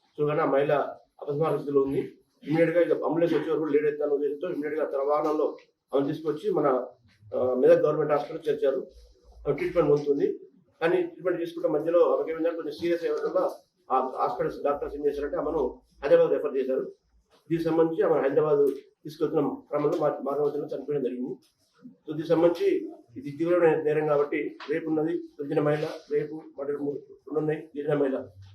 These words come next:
కాబట్టి దాన్ని చాలా సీరియస్ తీసుకొని మనం టీమ్స్ ఫామ్ చేసాం. దీనికి సంబంధించి అడిషనల్ ఎస్పీ మహేందర్, అడిషనల్ ఎస్పీ గారు, అలాగే డిఎస్పీస్, ఇద్దరు డిఎస్పీస్, ముగ్గురు సిఐస్, అలాగే ఏడు ఎస్ఐలు,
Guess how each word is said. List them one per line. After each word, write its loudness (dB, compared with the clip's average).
కాబట్టి 2
దాన్ని 2
చాలా 2
సీరియస్ -6
తీసుకొని -4
మనం 0
టీమ్స్ 0
ఫామ్ 2
చేసాం. 2
దీనికి -4
సంబంధించి 2
అడిషనల్ -6
ఎస్పీ -8
మహేందర్, 2
అడిషనల్ -4
ఎస్పీ -18
గారు, -2
అలాగే 0
డిఎస్పీస్, -6
ఇద్దరు 0
డిఎస్పీస్, -10
ముగ్గురు -6
సిఐస్, -8
అలాగే 2
ఏడు 0
ఎస్ఐలు, -2